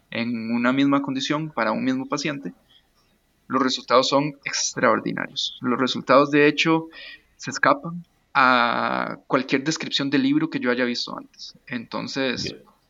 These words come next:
Speaker 1: eh, el
Speaker 2: Mm.
Speaker 1: tema de microbiota y emoción, o sea, depresión, eh, ansiedad y demás, es un tema lindísimo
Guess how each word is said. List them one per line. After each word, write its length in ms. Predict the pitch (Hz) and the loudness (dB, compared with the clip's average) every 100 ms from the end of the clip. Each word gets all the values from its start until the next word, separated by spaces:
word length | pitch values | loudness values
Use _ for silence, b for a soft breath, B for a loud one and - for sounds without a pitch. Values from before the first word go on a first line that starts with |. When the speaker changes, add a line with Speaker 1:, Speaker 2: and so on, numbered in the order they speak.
| _ _ _ _ - _ | _ _ _ _ -20 _
Speaker 1:
eh, 440 | - 107 107 104 - | -12 -12 -10 -8 -2
el 200 | 135 123 | 0 -2
Speaker 2:
Mm. 40 | - | 2
Speaker 1:
tema 420 | 156 160 196 196 123 | 4 4 2 0 -4
de 180 | 139 | -2
microbiota 880 | 139 135 139 127 135 180 180 107 - _ _ - | 0 -2 -2 -2 2 2 2 -10 -12 _ _ -6
y 180 | 127 131 | -2 0
emoción, 640 | 123 117 147 180 214 226 | 0 -2 2 4 2 -4
o 100 | 170 | -8
sea, 200 | 123 131 | -2 0
depresión, 840 | 113 - 104 - 160 151 143 131 120 | 0 -4 -4 6 8 8 2 -4 -8
eh, 200 | 117 113 | -8 -8
ansiedad 440 | 113 - 123 143 | -10 -6 2 2
y 80 | 123 | 2
demás, 380 | 117 139 160 - B B B B | 0 0 0 -8 B B B B
es 140 | 135 139 | -10 -8
un 100 | 131 | -4
tema 300 | 135 139 139 | -2 0 -2
lindísimo 920 | 135 120 110 113 147 170 190 190 196 | -8 -12 -12 -10 -8 -8 -8 -8 -10